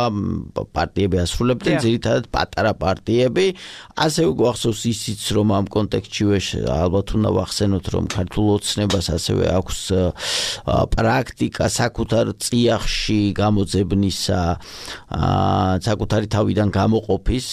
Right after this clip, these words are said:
Speaker 1: ა, და ერთგვარი ილუზიის შექმნის, რომ, ა, ვთქვათ, პა-, პარლამენტი არ არის ერთპარტიული, არამედ, არამედ ფორმალურად, ვთქვათ, იქ მოიაზრება სხვადასხვა სახელის მქონე ფრაქციები, ყოველ შემთხვევაში, თუ პარტიები
Speaker 2: მჰმ.
Speaker 1: არა. ა, ანუ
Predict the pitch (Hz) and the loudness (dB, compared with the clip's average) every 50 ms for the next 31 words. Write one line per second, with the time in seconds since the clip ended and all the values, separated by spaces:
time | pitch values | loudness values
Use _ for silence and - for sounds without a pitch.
0 | - - - - 92 80 87 90 87 85 - 90 90 92 90 90 90 90 82 - | -6 -2 0 0 0 2 2 0 0 -2 -2 -2 0 2 2 2 2 2 0 0
1 | 78 85 - - - - 95 90 92 90 90 87 90 95 90 98 90 87 87 - | -2 -4 -4 -2 -2 0 2 2 2 2 2 2 0 0 0 2 2 2 2 0
2 | - - 95 92 90 - - - 90 98 117 127 - - - - 113 107 90 82 | 0 0 -2 -2 -2 -2 -2 0 2 2 0 0 -2 -4 -2 0 0 0 0 0
3 | 80 78 82 90 90 87 87 87 87 87 82 - - - 85 87 - - - - | 0 0 0 0 2 2 2 2 0 0 -2 -4 -4 -4 -4 -4 -2 -4 -6 -4
4 | - 67 73 76 76 - - 65 80 87 85 87 90 85 - 80 80 78 78 76 | -2 -2 0 0 -2 -2 -2 -2 0 2 2 2 0 0 0 -2 -2 -2 -2 -2
5 | 76 - 87 82 - - - 90 90 - - 104 110 117 113 110 107 90 73 73 | -2 -2 -2 -2 -2 -2 -4 -4 -2 -2 0 2 2 2 2 2 0 0 0 -2
6 | 80 95 101 90 - - 87 87 87 101 123 - - - - - - - 95 95 | 0 0 -2 -2 -2 -2 0 2 2 0 0 -2 -4 -16 -2 -2 0 0 0 -2
7 | - 82 87 90 92 95 95 110 120 120 - - - - - - 85 85 - - | -2 -2 0 0 2 2 2 2 2 0 -2 -8 -16 -12 -8 -4 -4 -4 -4 -4
8 | - 73 - - - - 78 80 82 85 82 - - 73 71 - 104 98 - - | -10 -10 -10 -6 -4 -2 0 0 0 0 0 -2 -2 -2 0 0 -2 -2 -2 -4
9 | - - - 82 - - 95 104 104 101 - - - - - - - - - - | -4 -2 -2 -4 -2 0 0 0 0 0 -4 -10 -12 -12 -12 -12 -12 -14 -6 -4
10 | - - 117 110 - 123 117 110 101 - - - - - 107 117 127 131 - - | 0 0 2 2 2 0 0 0 0 0 -2 -4 0 0 2 2 2 2 0 0
11 | - 120 123 120 - - - - - - 120 104 - - - - - 71 - - | 0 0 -2 -2 -2 -4 -4 -2 0 2 2 2 0 -4 -8 -6 -4 -4 -4 -4
12 | - 78 - - - 107 113 104 - 120 117 - - - 120 120 - - 71 76 | -6 -6 -6 -4 -2 -2 0 0 -2 -4 0 0 2 2 2 2 0 0 -2 -2
13 | - 90 87 92 95 92 92 95 117 117 101 71 53 - - - - - - - | -2 -2 0 0 2 2 2 2 2 2 2 0 -2 -6 -10 -16 -16 -14 -14 -12
14 | - - - - - - - - - - - 85 - - - _ - 110 113 | -12 -10 -10 -10 -10 -12 -8 -4 0 2 2 2 0 -2 -6 _ 0 0 0